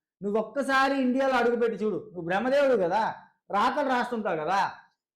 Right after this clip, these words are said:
చాలా మాటలు అన్నాడు ఈ వీడియోలో. ఎన్ని మాట్లాడాడంటే మళ్ళీ భారతదేశాన్ని ఇంకో విధంగా కూడా కించపరిచాడు. అది కూడా మీకు వీడియోలో వస్తుంది.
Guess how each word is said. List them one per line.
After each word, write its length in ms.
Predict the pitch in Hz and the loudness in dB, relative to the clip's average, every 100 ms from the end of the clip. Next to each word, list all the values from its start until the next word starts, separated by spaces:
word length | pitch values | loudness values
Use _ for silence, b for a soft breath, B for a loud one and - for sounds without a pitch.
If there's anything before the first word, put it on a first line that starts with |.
| - | -4
చాలా 340 | 214 220 262 277 | 0 2 2 2
మాటలు 300 | 254 262 262 | 2 0 0
అన్నాడు 360 | 247 240 214 | -2 -2 -2
ఈ 60 | 185 185 | -2 -2
వీడియోలో. 340 | 202 185 170 196 - - _ | -2 0 0 0 -4 -20 _
ఎన్ని 280 | 165 226 277 | -6 -4 -4
మాట్లాడాడంటే 760 | 285 254 262 262 240 226 214 214 214 220 - _ - | 0 0 0 0 -2 -2 -2 -4 -4 -8 -12 _ -14
మళ్ళీ 420 | 139 180 226 240 190 208 214 - - | -4 -2 2 2 2 2 -2 -8 -20
భారతదేశాన్ని 880 | 123 160 202 220 202 214 214 208 196 185 190 | -4 0 2 0 -2 -4 -4 -6 -6 -6 -4
ఇంకో 280 | 196 220 233 233 | -2 -4 0 0
విధంగా 360 | 214 208 208 | 0 -2 -6
కూడా 200 | 202 202 | -6 -8
కించపరిచాడు. 680 | 196 185 175 185 175 175 160 156 165 b b | -10 -12 -10 -8 -6 -6 -6 -6 -8 b b
అది 180 | 165 214 | -6 -4
కూడా 200 | 240 269 | -2 0
మీకు 280 | 226 202 202 170 190 - _ _ _ - | 0 -2 -2 -2 -4 -14 _ _ _ -10
వీడియోలో 320 | 156 170 170 | -6 -2 -2
వస్తుంది. 300 | 147 - 110 | -4 -10 -20